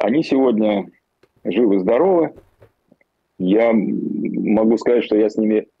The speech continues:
очень хорошо знаком. Просто чрезвычайно хорошо знаком.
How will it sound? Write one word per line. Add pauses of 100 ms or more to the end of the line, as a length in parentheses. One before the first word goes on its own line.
(180)
очень
хорошо
знаком. (180)
Просто
чрезвычайно
хорошо
знаком.